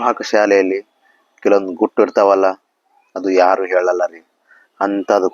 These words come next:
ಕೂಡ ಹೇಳ್ತೀನಿ ಬರ್ರಿ. ನೋಡ್ರಿ, ಒಂದು ಗ್ಲಾಸ್ ಹಾಲಿನ ಪೌಡರು, ಅದೇ ಗ್ಲಾಸಿಂದ ಅರ್ಧ ಗ್ಲಾಸು ಮೈದಾ, ಅದೇ ಗ್ಲಾಸಿಂದ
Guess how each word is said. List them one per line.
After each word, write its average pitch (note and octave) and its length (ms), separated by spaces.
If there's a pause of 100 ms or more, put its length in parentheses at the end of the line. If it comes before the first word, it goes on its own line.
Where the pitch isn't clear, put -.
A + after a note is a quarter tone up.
ಕೂಡ F#2 80 (140)
ಹೇಳ್ತೀನಿ F2 360
ಬರ್ರಿ. E2 240 (540)
ನೋಡ್ರಿ, A2 260 (2500)
ಒಂದು A2 220 (100)
ಗ್ಲಾಸ್ G#2 280 (360)
ಹಾಲಿನ G#2 360
ಪೌಡರು, F2 320 (1000)
ಅದೇ G#2 180 (120)
ಗ್ಲಾಸಿಂದ G2 440 (800)
ಅರ್ಧ E2+ 220 (120)
ಗ್ಲಾಸು F#2+ 320 (400)
ಮೈದಾ, G2 260 (1800)
ಅದೇ A2 180 (120)
ಗ್ಲಾಸಿಂದ G2 460